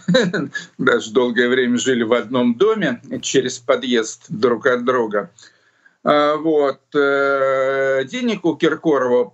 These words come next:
полно. Значит, э, его, скажем, эстетические, какие-то душевные человеческие пристрастия мне тоже хорошо известны.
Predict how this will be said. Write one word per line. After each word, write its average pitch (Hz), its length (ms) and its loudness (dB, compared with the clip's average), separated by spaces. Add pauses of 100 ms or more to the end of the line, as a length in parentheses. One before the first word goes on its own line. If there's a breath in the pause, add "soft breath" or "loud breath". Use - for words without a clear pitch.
полно. 165 760 0 (480)
Значит, 143 600 -2 (180)
э, 156 500 2
его, 175 960 0 (340)
скажем, 165 580 -2
эстетические, 160 1700 0
какие-то 151 480 -2
душевные 151 720 -2
человеческие 160 600 0
пристрастия 170 1120 0
мне 139 200 2
тоже 196 240 0
хорошо 143 600 0
известны. 139 720 -2